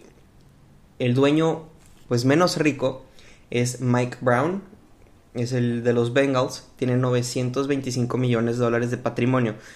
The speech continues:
Sigue siendo una barbaridad de, de dinero.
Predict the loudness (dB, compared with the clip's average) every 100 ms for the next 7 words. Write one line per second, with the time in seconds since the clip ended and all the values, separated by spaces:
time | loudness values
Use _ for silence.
0 | -18 -2 2 4 2 0 0 -2 -4 -4
1 | -2 0 0 0 0 -2 -2 -4 -4 -6
2 | -12 -20 -20 -20 -20 -20 -20 _ -20 -20
3 | -20 -10 -4 0 4 4 4